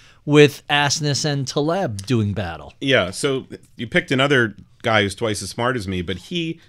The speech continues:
Speaker 2: handles it with grace and humility, how, how bright he is. And he's, boy, and he sounds like a vaudeville comedian. He's,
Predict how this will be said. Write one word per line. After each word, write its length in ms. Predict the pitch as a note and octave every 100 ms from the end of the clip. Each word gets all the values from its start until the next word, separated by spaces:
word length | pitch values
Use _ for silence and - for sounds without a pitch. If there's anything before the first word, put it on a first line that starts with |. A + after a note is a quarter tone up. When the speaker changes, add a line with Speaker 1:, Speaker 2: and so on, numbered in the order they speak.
| _ -
Speaker 2:
handles 360 | A#2+ A#2+ A2
it 40 | G#2
with 140 | F#2+
grace 380 | - G#2+ A2+ -
and 100 | F#2+
humility, 440 | F#2+ A#2 G#2+ E2+ E2
how, 200 | F2+ F2+
how 140 | G2
bright 240 | F2 F#2+ F2
he 100 | F2+
is. 120 | F2
And 100 | G2
he's, 200 | F#2+ -
boy, 240 | - G2+
and 100 | A2+
he 60 | G#2
sounds 220 | B2 A2
like 100 | G2
a 60 | F2+
vaudeville 500 | F#2+ G#2 F#2 G2 F#2
comedian. 560 | G2+ A2+ B2+ F#2+ F2+ F2+ - -
He's, 260 | G#2 G2